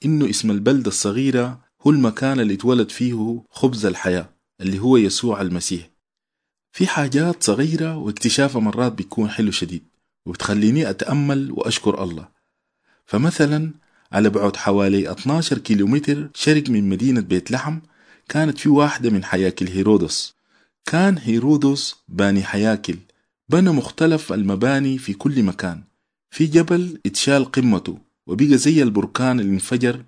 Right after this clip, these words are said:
وشال راس الجبل برا، واسمه الجبل الهيرودي، وجوا الجبل ده بنى هيرودس هيكل.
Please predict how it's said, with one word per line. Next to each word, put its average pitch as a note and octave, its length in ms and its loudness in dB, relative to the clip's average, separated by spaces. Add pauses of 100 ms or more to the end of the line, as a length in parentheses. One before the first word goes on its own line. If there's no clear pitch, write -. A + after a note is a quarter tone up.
(120)
وشال D#3+ 380 0
راس A2+ 260 0
الجبل A#2+ 400 2
برا، C3+ 460 -2 (800)
واسمه C#3 680 -2
الجبل G#2 440 2
الهيرودي، F#2+ 680 0 (540)
وجوا A#2+ 300 2
الجبل D3+ 400 4
ده F3 220 -2 (240)
بنى C3+ 240 4
هيرودس B2+ 760 2
هيكل. - 380 0